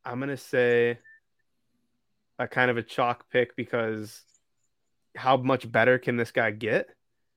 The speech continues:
But Cale Makar, I, I believe this guy's got an eighty-five point season in him as a defenseman.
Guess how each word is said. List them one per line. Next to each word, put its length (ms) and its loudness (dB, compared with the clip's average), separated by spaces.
But 180 -6
Cale 280 2
Makar, 540 -6
I, 280 -2
I 300 -2
believe 340 -4
this 160 -2
guy's 320 -4
got 280 -6
an 140 -8
eighty-five 720 -2
point 260 -10
season 340 -8
in 120 -6
him 100 -8
as 160 -6
a 60 -8
defenseman. 680 -8